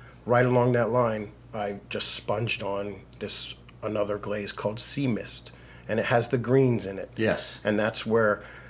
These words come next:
Speaker 1: that's where it all, it all blended together.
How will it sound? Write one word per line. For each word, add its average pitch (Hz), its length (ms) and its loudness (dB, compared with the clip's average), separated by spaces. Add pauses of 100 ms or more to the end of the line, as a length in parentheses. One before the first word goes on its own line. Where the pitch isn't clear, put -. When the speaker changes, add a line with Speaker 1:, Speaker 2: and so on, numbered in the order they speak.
(520)
Speaker 1:
that's 160 200 4
where 143 160 12
it 123 80 12
all, 117 500 8
it 120 100 2
all 104 180 4
blended 107 520 -2
together. 107 500 -6